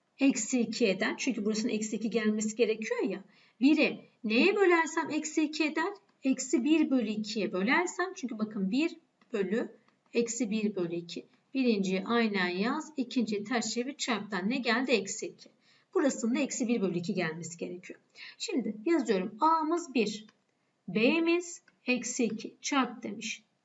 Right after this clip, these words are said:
Eksi C'miz eksi bir. Bakın olduğu gibi yerine yazıyorum. C de eksi bir. Hemen paranteze aldım. Eksi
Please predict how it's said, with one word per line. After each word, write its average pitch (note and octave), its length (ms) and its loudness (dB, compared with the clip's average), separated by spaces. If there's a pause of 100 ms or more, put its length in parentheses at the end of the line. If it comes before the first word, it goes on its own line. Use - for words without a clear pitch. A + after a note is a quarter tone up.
(120)
Eksi - 640 0 (300)
C'miz D4 420 4
eksi B3+ 360 0
bir. F3+ 300 -2
Bakın G#3+ 440 -2 (100)
olduğu F4 300 6
gibi D4+ 200 6
yerine A#3 220 4
yazıyorum. F3+ 400 -4
C A3 320 4
de C#4+ 60 6
eksi G#3+ 360 0
bir. F#3+ 220 -4
Hemen G#3 320 2
paranteze F#3 440 -2
aldım. F3+ 300 -8
Eksi B3+ 540 -4